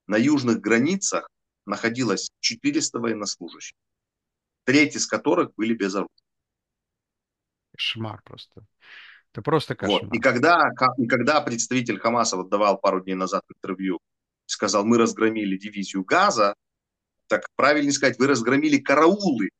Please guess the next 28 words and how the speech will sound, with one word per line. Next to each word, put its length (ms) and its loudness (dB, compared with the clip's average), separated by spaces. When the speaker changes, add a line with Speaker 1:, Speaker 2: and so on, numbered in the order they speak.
Speaker 1:
дивизии 540 0
Газа». 360 0
Часовых. 640 2
Вот 100 -10
их 180 -2
они 160 0
разгромили, 600 -2
наши 0 -
Speaker 2:
Оставленных 580 2
на 120 2
Speaker 1:
э, 20 2
Speaker 2:
праздник, 260 2
Speaker 1:
великие 240 0
Speaker 2:
да? 220 -6
То 120 -12
есть 160 -12
это 160 -12
вообще, 260 -10
это 80 -6
ж 0 -
Speaker 1:
Да, 80 4
Speaker 2:
праздник 60 4
Speaker 1:
великие 320 2
Speaker 2:
был. 120 4
Speaker 1:
бойцы, 400 2
да? 260 0
Великие 480 0
бойцы. 440 -2